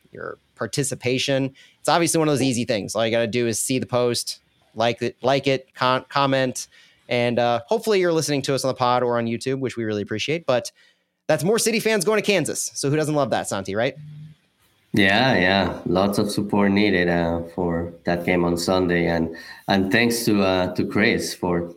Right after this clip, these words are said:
Speaker 2: donating these tickets and for always, uh, commenting. Uh, yeah, I just saw some of his comments. He, he mentioned that, uh, he thinks, uh, Leuven's role has changed a little bit after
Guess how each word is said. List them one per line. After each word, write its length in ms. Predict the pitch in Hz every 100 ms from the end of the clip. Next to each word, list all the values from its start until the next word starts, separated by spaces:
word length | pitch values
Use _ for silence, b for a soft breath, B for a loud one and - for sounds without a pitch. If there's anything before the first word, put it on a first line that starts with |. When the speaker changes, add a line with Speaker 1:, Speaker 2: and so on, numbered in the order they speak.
| -
Speaker 2:
donating 640 | 90 90 90 87 87 87 B B B B -
these 220 | 95 -
tickets 460 | 95 95 113 -
and 360 | 92 87 85 - -
for 120 | 87
always, 500 | 87 87 87 87 87
uh, 340 | 85 85 82 B B B B _
commenting. 800 | 117 113 107 107 104 101 98 92
Uh, 500 | 87 87 87 87 85 -
yeah, 400 | 92 95 87 87
I 80 | 92
just 340 | 92 95 - - 92 -
saw 180 | 95
some 240 | 92 98 90
of 140 | 87
his 160 | 92 -
comments. 480 | 95 95 92 90 -
He, 340 | 90 87 82 - B B B -
he 60 |
mentioned 480 | 95 95 98 98 92
that, 180 | 90 90
uh, 380 | 87 87 85 -
he 120 | 95
thinks, 500 | 87 - 92 90 -
uh, 360 | 90 87 85 -
Leuven's 800 | 90 98 104 98 90 90 87 -
role 580 | 92 98 90 85 85 85
has 220 | 85 85
changed 400 | - - 92 87
a 40 | 85
little 240 | 90 90
bit 140 | 87 90
after 540 | 85 - 87 85 -